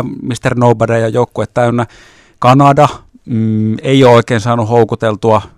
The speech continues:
mitään kovia nimiä peleille, et sielläkin tuiki tuntematon nippu ja on jossain jopa sanottu, että onko huonoin joukkue, mitä Kanadalla on mies muistiin M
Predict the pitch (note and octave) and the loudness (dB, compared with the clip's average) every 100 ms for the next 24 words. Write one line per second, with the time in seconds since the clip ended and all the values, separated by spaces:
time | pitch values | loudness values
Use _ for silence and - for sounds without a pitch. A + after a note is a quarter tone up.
0 | _ _ A2 G#2+ G#2+ - A2+ A2+ G#2+ G#2 | _ _ -12 -6 -6 -4 -4 -2 -2 -2
1 | G#2 G2+ - _ _ - A2 G#2+ G#2 G2+ | -2 -4 -4 _ _ -8 -4 -4 -4 -4
2 | G#2+ - - - A2+ G#2 A2+ A#2 - A2+ | -8 -10 -14 -8 -6 -6 -10 -14 -10 -8
3 | G#2+ A2+ A#2+ A2 A2+ G#2+ A2+ A2+ - - | -8 -8 -6 -4 -4 -4 -4 -4 -6 -6
4 | G#2+ A2+ - A2 A2+ - G#2 G2+ G#2+ G#2+ | -4 -4 -6 -8 -8 -6 -6 -4 -6 -6
5 | G#2+ G#2 - - - - - - - - | -8 -8 -10 -12 -8 -8 -10 -20 -20 -10
6 | A2 A2+ A#2+ C3 A2+ A2 A2 - _ - | -2 0 2 2 2 0 -2 -6 _ -18
7 | D3+ - - A2 - A2+ G#2 G#2 - A2 | -18 -12 -4 -4 -2 -4 -4 -4 -2 0
8 | G#2+ G2+ G2+ G#2 A2 G#2+ B2 A2+ G#2+ - | 0 -2 -4 -4 -4 -6 -6 -6 -8 -8
9 | G#2+ G2 - | -8 -8 -6